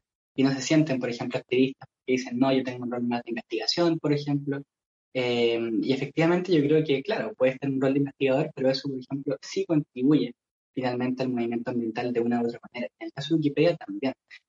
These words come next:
Y cada artículo que se escribe ahí, cada contenido nuevo que se genera,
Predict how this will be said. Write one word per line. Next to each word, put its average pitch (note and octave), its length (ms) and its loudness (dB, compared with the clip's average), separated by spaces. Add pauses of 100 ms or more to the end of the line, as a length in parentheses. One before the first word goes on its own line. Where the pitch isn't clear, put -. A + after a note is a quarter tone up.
Y - 80 -10
cada D3 180 2
artículo F3 500 0
que F3 100 -2
se D#3+ 120 -8
escribe D#3+ 300 0
ahí, D#3+ 380 4
cada D3 240 0
contenido C#3 440 2
nuevo D3+ 300 4
que D#3+ 100 -8
se D#3 140 -12
genera, D#3 380 2